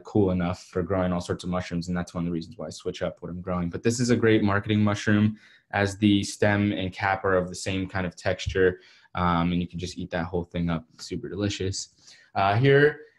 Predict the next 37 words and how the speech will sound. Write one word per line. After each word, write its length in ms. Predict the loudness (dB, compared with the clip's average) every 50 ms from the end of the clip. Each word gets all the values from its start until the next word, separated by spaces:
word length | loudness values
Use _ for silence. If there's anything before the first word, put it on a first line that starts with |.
| _
is 160 | 2 4 6 6
an, 180 | 6 4 4
uh, 200 | 4 4 4 4
example 580 | 4 2 2 2 4 4 4 4 6 6 6 6
of 160 | 4 2 -2
playing 240 | 0 2 2 4 4
around 280 | 4 4 4 4 4
with 140 | 4 2 0
C 240 | -2 -2 0 2 4
O 60 | 4
two 200 | 2 2 2 2
manipulation. 760 | 2 4 4 2 2 2 4 4 4 4 4 4 2 0 2
So 160 | 2 2 2 2
this 80 | 2
is 120 | 0 -2 -2
something 280 | -2 -2 0 2 2
that 100 | 2 2
we 80 | 2 0
do 180 | 0 2 2
sometimes 520 | 2 2 2 0 2 2 2 4 4 2 2
to 100 | 0 0
offer 540 | 0 0 0 0 2 4 6 6 6 4 4
a 200 | 2 0 0 0
variation, 680 | 0 0 0 2 2 0 0 -2 -2 -2 -2 -2 -2 -2
offer 220 | -4 -4 -2 -2
a 80 | -2 -2
little 180 | -2 -4 -6
something, 500 | -4 -2 -2 -2 -2 -2 -2 -2 -2 -2
uh, 200 | -4 -4 -4 -4
novel 600 | -4 -2 -2 -2 0 0 0 2 4 4 6 4
as 140 | 4 2 -2
far 160 | -2 -2 -2
as 100 | -2 -2
the 60 | -4
mushroom 380 | -6 -4 -4 -4 -6 -8 -8 -4
market 320 | -4 -4 -4 -2 -4 -2
goes. 400 | 2 4 6 6 4 4 0 -6